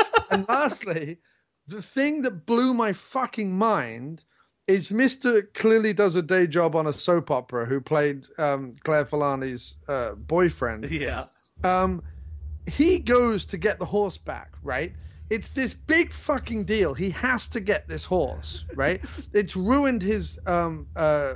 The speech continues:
Speaker 1: w-, girlfriend's daughter's life.
Speaker 2: Right.
Speaker 1: That he put it into a race where it could be so easily bought by Eric Roberts. So he's like, "I've gotta do something to get it back." He shows up to these two hicks,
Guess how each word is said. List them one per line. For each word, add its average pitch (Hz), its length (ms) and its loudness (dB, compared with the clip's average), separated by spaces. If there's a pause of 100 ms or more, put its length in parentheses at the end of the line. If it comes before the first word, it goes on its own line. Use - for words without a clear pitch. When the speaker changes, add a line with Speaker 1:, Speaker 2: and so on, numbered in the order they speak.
(400)
Speaker 1:
w-, 87 380 -8
girlfriend's 202 580 2
daughter's 175 560 0
life. 143 500 0
Speaker 2:
Right. 127 280 0
Speaker 1:
That 180 140 -8
he 190 240 -4
put 220 280 2
it 202 140 6
into 185 340 0
a 170 80 0
race 165 440 0
where 151 160 0
it 151 100 -6
could 160 140 -8
be 151 120 -4
so 156 260 -4
easily 147 500 0
bought 135 380 4
by 139 160 4
Eric 127 260 2
Roberts. 143 580 -2 (340)
So 202 220 2
he's 180 240 2
like, 180 180 2
"I've 175 160 2
gotta 220 200 4
do 180 140 -4
something 170 280 -4
to 147 60 -6
get 143 200 -2
it 123 100 -12
back." 120 300 -4 (260)
He 196 160 -4
shows 254 420 2
up 208 180 2
to 202 100 -4
these 180 240 -8
two 220 340 -4
hicks, - 520 -4